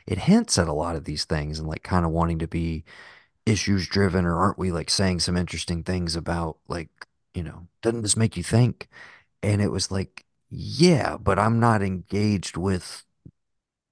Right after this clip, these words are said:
the story you're telling as much as, like, the themes around the, the story you're telling, I guess, is where I came away from it.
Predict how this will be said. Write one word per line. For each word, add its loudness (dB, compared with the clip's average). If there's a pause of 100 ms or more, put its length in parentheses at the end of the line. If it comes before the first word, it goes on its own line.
(220)
the 0
story 4
you're 6
telling 4
as -4
much -2
as, -2
like, -8 (200)
the 0
themes 2
around -2 (960)
the, -2 (540)
the -6
story -4
you're -10
telling, -8
I -4
guess, -6
is -6
where 2
I -2
came -6
away -10
from -12
it. -18